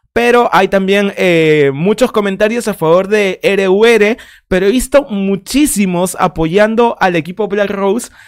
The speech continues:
y justo me hizo acordar, eh, yo conozco al, a las chicas del equipo Black Rose porque vinieron a competir aquí a Lima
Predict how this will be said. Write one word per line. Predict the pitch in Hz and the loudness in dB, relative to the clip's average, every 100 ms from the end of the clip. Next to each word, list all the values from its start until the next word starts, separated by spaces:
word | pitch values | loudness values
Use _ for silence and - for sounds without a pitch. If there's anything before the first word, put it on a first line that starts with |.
| _ | _
y | - | -6
justo | 170 202 233 | -4 -2 -2
me | 226 208 | -2 -4
hizo | 190 233 | -6 -8
acordar, | 220 202 170 190 208 - | -8 -8 -4 -4 -4 -6
eh, | 170 156 143 | -4 -4 -2
yo | 160 | -2
conozco | 170 180 196 196 196 | -2 -4 -4 0 0
al, | 185 | 0
a | 160 | -2
las | 160 147 | -6 -6
chicas | 165 185 180 | -8 -6 -6
del | 175 | -4
equipo | 165 170 175 | -6 -4 -6
Black | 165 175 | -4 -6
Rose | 185 185 214 | -4 -6 -4
porque | 190 165 151 | -8 -6 -6
vinieron | 143 151 160 | -4 -6 -6
a | 175 | -6
competir | 175 143 139 165 | -8 -8 -6 -4
aquí | 160 160 170 | -4 -4 -4
a | 156 | -4
Lima | 175 196 139 147 | -4 -4 -4 -6